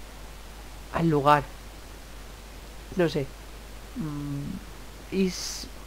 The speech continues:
un sitio bastante bonito. Si lo hubiera encontrado antes de hace-, de haber hecho mi casa, mm, la casa de verdad la hubiera hecho aquí. Por cierto, me he quedado con las, voy a apuntar las coordenadas. Uy, que me hostia.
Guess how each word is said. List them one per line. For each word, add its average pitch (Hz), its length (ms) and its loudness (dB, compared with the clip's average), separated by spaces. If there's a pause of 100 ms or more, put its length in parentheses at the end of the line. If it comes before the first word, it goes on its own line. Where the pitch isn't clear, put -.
(640)
un 185 160 0
sitio 196 340 10
bastante 175 480 8
bonito. 170 460 10
Si - 120 4
lo 165 80 10
hubiera 185 160 12
encontrado 196 460 12
antes 175 200 6
de 170 60 6
hace-, - 160 0
de 165 140 4
haber 165 140 10
hecho 165 200 2
mi 156 120 4
casa, 170 380 8 (1040)
mm, 160 560 2
la 156 140 10
casa 165 1040 10 (360)
de 156 100 4
verdad 156 300 8
la 190 60 12
hubiera 156 220 10
hecho 151 140 2
aquí. 135 160 0 (320)
Por 156 80 6
cierto, 165 220 10
me 160 100 8
he - 20 8
quedado 175 360 12
con 170 200 12
las, 147 540 12 (340)
voy 160 120 8
a 160 40 10
apuntar 165 380 8
las 151 520 8 (480)
coordenadas. 180 640 12 (100)
Uy, 170 120 0 (320)
que 147 80 0
me 139 140 2
hostia. - 180 -4